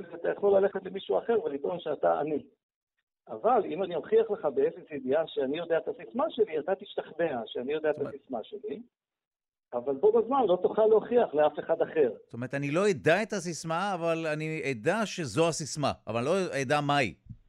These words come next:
Speaker 1: אתה לא תדע שזו הסיסמה, אתה יודע שאני יודע
Speaker 2: וואו.
Speaker 1: את הסיסמה, ולכן אני זה אני.
Speaker 2: וואו.
Speaker 1: וזה
Speaker 2: אה,
Speaker 1: משהו
Speaker 2: וואו.
Speaker 1: שמשתמשים בו המון, בפרט בחתימות דיגיטליות, בכל טרנזקציה באינטרנט, מאז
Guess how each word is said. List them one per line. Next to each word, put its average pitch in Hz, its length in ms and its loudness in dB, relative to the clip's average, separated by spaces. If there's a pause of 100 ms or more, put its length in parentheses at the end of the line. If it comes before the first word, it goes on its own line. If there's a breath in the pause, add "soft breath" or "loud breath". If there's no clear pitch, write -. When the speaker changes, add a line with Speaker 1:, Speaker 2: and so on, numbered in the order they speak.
(480)
Speaker 1:
אתה 170 180 -4
לא 226 180 6
תדע 214 200 2
שזו 214 220 0
הסיסמה, 220 240 -4
אתה 247 100 0
יודע 202 200 -2
שאני 190 300 0
יודע 190 260 4
Speaker 2:
וואו. 165 100 -4
Speaker 1:
את - 40 -4
הסיסמה, 226 360 -2
ולכן 202 380 2
אני 185 280 0
זה 160 140 -2
אני. - 80 2
Speaker 2:
וואו. 131 300 0 (720)
Speaker 1:
וזה 131 100 -2 (160)
Speaker 2:
אה, 220 40 6
Speaker 1:
משהו 220 140 0
Speaker 2:
וואו. 123 260 4
Speaker 1:
שמשתמשים 185 500 -6
בו 147 260 -2
המון, 240 440 0 (380)
בפרט 208 400 2 (140)
בחתימות 180 480 -4
דיגיטליות, 196 640 0 (100)
בכל - 280 2
טרנזקציה 156 680 0
באינטרנט, 127 640 -2 (680)
מאז 151 280 0